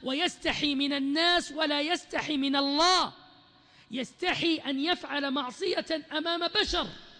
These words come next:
ولا يستحي من رب البشر. لنعظم الله يا جماعة. اللهم ارزقنا تعظيمك يا عظيم. اللهم اجعل عظمتك في قلبنا أعظم من كل شيء،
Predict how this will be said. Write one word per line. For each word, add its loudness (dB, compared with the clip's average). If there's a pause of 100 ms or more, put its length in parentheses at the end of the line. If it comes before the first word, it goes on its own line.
(540)
ولا -6
يستحي -6
من -4
رب -8
البشر. -6 (1800)
لنعظم 0
الله 2
يا 2
جماعة. -2 (1900)
اللهم 2
ارزقنا 0
تعظيمك -2
يا 2
عظيم. 4 (2000)
اللهم 2
اجعل 0
عظمتك 2
في -2
قلبنا 0
أعظم 0
من 2
كل 4
شيء، 2